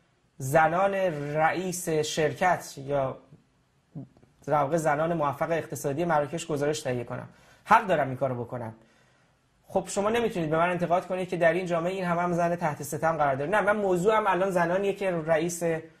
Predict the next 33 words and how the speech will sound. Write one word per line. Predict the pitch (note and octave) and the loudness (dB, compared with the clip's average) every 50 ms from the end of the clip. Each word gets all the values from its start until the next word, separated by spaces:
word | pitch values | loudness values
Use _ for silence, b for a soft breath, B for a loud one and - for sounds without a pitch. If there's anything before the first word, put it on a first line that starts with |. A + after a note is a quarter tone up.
| b b b b b b b b b b b _ - | b b b b b b b b b b b _ 0
مؤسسات | D3+ D3+ C#3+ C3 - C3+ - D#3 C#3+ D#3+ | 2 2 2 2 0 -4 -4 -2 -2 -2
اقتصادی | C#3+ - - B2+ - C#3 B2+ B2 B2+ | -4 -4 -4 -6 -4 -4 -2 0 0
هستن، | A#2 A#2 - - B2+ | -2 -2 -2 -4 -4
تعدادشون | B2 D3+ D3 D3 D#3+ F3+ F3 E3+ F3 F3+ | -2 0 0 0 0 0 -2 -2 -2 -2
هم | F3 | 0
کمه، | F3+ G3+ F#3+ | 0 0 2
ولی | F3+ F#3+ G3+ | 4 2 2
من | A3 G#3+ G#3 | 2 0 0
موضوعم | F#3+ F3 E3 D#3+ F#3 G3+ G3+ G3+ | 2 0 0 2 2 0 0 0
اونه، | F#3+ D#3 C3 A#2+ | 0 -2 -2 0
ولی | C#3 F3 G#3+ | 0 0 2
باید | G3 G3 G3 G3+ | 4 4 4 4
اینو | G#3+ G#3+ G#3 | 4 2 0
روشن | F#3 D3+ - F3+ E3+ C3+ | 0 0 0 -2 -4 -4
کنم. | A2 - A2+ G#2+ G2 - b b b b b b b b b | -4 -8 -12 -14 -14 -18 b b b b b b b b b
حق | - F#3 G3 G3 G3+ | 2 2 2 4 2
ندارم | G3 F3+ D#3 D3 D3 D3 | 2 2 2 2 0 0
اینو | D#3 E3 | -2 -2
بگم | F3 F3+ F3+ F3+ F3 | -2 0 0 -2 -2
که | F3 F3 | -4 -4
خب | - F3+ D#3+ - | -4 -4 -4 -2
اینا | E3+ E3+ F3+ | 0 0 2
نه، | F#3 G3 F3+ D3+ | 2 2 2 0
کل | - - F3+ F3+ F3+ | 0 0 0 0 0
زنان | E3+ E3+ D#3+ D#3 D#3 E3 E3 | 0 0 0 0 0 0 -2
نماینده‌ای | E3 D#3+ D#3 D3+ D3 D3 C#3+ C#3 C#3+ E3 F3+ | -2 0 0 0 2 2 0 0 2 2 2
هستن | E3+ - - E3+ D#3 D#3 | 2 0 -2 -4 -2 -2
از | D3 C3 | -2 0
زنان | C3 C3+ C3+ C#3+ C#3+ | 0 0 0 0 0
مراکشی | C#3 C3+ B2+ C3 B2+ C#3+ C#3 C3 - E3 E3+ F3 F3+ F3+ F3 - - - | 0 0 0 -2 -4 -4 -6 -6 -2 0 0 2 0 0 -2 -6 -8 -6
به | - C#3+ | -6 -4
صورت | - D3+ C#3+ D3 C#3 - | -2 0 0 0 0 0
عام. | - C#3 A#2 G#2+ A#2 | -2 -4 -4 -4 -6